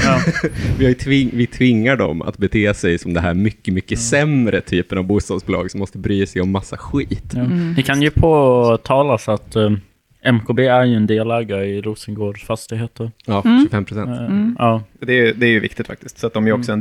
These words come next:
Speaker 4: del av det här.
Speaker 1: Ja.
Speaker 4: Givetvis.
Speaker 3: Det är någonting, eh, det här nya budet eller det nya kravet om, om, eh, nya förhandlingar, det är ju lite mer krasst. Alltså man,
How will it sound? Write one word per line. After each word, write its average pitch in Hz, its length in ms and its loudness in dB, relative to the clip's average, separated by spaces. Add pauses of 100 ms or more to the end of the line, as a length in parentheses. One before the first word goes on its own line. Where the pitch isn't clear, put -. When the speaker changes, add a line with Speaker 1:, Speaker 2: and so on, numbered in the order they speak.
Speaker 4:
del 98 120 -2
av - 60 -8
det - 80 -8
här. - 160 -6 (120)
Speaker 1:
Ja. 120 260 -2 (360)
Speaker 4:
Givetvis. - 560 -12 (720)
Speaker 3:
Det 202 80 2
är 190 40 4
någonting, 190 520 4
eh, 160 560 2 (920)
det 185 160 2
här 185 120 6
nya 196 320 6
budet 160 420 2
eller 160 180 4
det 160 100 4
nya 156 220 6
kravet 165 540 2
om, 151 260 0
om, 156 280 4
eh, 143 200 6
nya 147 300 6
förhandlingar, 165 720 2 (440)
det 175 260 4
är 185 60 4
ju 180 140 6
lite 160 280 2
mer 151 320 4 (380)
krasst. - 840 0
Alltså 180 220 4
man, 180 380 4